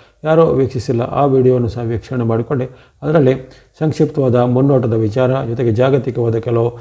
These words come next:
ಘಟನೆಗಳ ಒಂದು ಮುನ್ನೋಟಗಳು ಸಹ ಆ ಒಂದು ವಿಡಿಯೋದಲ್ಲಿ ಪ್ರಸಾರ ಮಾಡಿದ್ದೇನೆ. ಇನ್ನು ಕುಂಭರಾಶಿ, ಕುಂಭರಾಶಿಗೆ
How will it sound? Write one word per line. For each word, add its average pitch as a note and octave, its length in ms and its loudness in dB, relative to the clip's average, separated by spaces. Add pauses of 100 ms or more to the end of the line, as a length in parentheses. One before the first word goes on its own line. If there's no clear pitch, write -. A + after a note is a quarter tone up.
(260)
ಘಟನೆಗಳ A#2+ 480 2
ಒಂದು A2+ 300 2
ಮುನ್ನೋಟಗಳು A2+ 540 0
ಸಹ C#3+ 260 -4
ಆ A#2 100 -4
ಒಂದು A#2 260 -2 (300)
ವಿಡಿಯೋದಲ್ಲಿ A#2+ 340 2
ಪ್ರಸಾರ A#2 360 -6
ಮಾಡಿದ್ದೇನೆ. A2 760 -10 (120)
ಇನ್ನು F3 220 0
ಕುಂಭರಾಶಿ, D3+ 800 4
ಕುಂಭರಾಶಿಗೆ C#3+ 760 -2